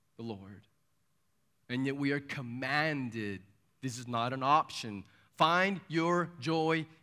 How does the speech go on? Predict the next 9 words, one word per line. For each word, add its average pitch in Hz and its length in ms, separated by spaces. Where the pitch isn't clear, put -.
in 147 380
me." 131 360
Left 123 280
to 135 140
ourselves, 131 800
we 127 180
cannot 123 840
do 113 220
this. - 720